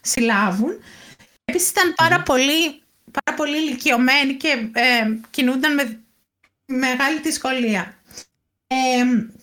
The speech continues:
Speaker 1: τα δεκατρία ταξίδια που έκανε συνολικά μέχρι το τέλος του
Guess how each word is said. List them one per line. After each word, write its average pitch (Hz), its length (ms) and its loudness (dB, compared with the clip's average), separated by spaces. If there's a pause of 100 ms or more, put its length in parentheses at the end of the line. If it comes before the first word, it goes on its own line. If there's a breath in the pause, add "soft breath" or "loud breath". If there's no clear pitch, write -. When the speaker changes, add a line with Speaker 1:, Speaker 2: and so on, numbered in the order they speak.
(680)
Speaker 1:
τα 285 180 0
δεκατρία 302 500 0
ταξίδια 339 600 0
που 254 120 -2
έκανε 254 420 0
συνολικά 233 580 0 (240)
μέχρι 302 340 -2
το 262 140 -4
τέλος 262 640 0
του 226 500 -2